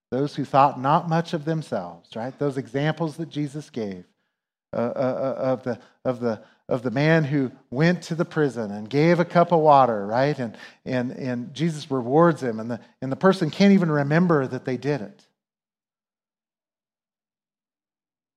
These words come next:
"Well, I don't even remember this, Lord." He's like, "Yeah, but you, you get rewarded for it because I remember it." <laughs> I remember it. Beloved, each of us will,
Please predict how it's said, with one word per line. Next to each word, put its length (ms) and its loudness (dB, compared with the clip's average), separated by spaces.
"Well, 200 -12
I 40 -2
don't 120 2
even 120 0
remember 320 2
this, 460 -10
Lord." 300 -8
He's 160 -6
like, 140 -4
"Yeah, 160 6
but 220 -6
you, 300 -4
you 100 -4
get 140 -4
rewarded 500 -6
for 220 -10
it 80 -20
because 340 -12
I 120 0
remember 400 -8
it." 80 -12
<laughs> 1600 -20
I 100 -4
remember 360 -10
it. 80 -20
Beloved, 240 0
each 240 -2
of 100 -10
us 300 -6
will, 260 -10